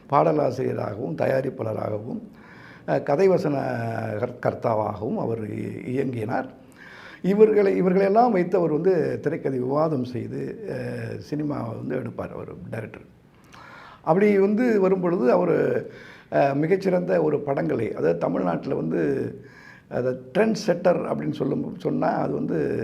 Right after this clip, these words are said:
பாரதி ராஜா தான். சினிமா, தமிழ் சினிமா வந்து பிரிக்கப்பட்டுச்சுன்னா பாரதி ராஜாவுக்கு முன்,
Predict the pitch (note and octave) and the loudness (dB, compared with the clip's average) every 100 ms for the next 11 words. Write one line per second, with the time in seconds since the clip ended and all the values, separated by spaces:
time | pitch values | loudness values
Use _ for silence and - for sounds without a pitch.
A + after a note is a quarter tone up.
0 | - - - - - - G#2 - - - | -6 -10 -4 -2 -2 -4 -6 -8 -10 -12
1 | - - _ _ - E3 G#3 A3 C4+ C4+ | -18 -20 _ _ -8 -2 2 4 4 0
2 | - - - - - - G3 B3 - G#3 | -6 -14 -20 -20 -8 0 2 4 2 2
3 | G3 D#3+ E3+ A#3+ G#3 D3+ - - - - | 2 2 2 2 4 2 0 -10 -18 -20
4 | - - G3 F#3+ A#3 F3 E3 - - - | -20 0 0 4 4 4 0 -4 -12 -4
5 | C3+ - B3+ - - - - - D3 F3+ | -2 -2 -4 -10 -20 -20 -20 -4 6 8
6 | A3+ A3+ G#3 F#3+ E3+ D#3+ E3 E3 - B3 | 10 10 8 8 6 4 2 -4 -4 -2
7 | - G#3 E3 F#3+ D3 | -2 0 2 4 0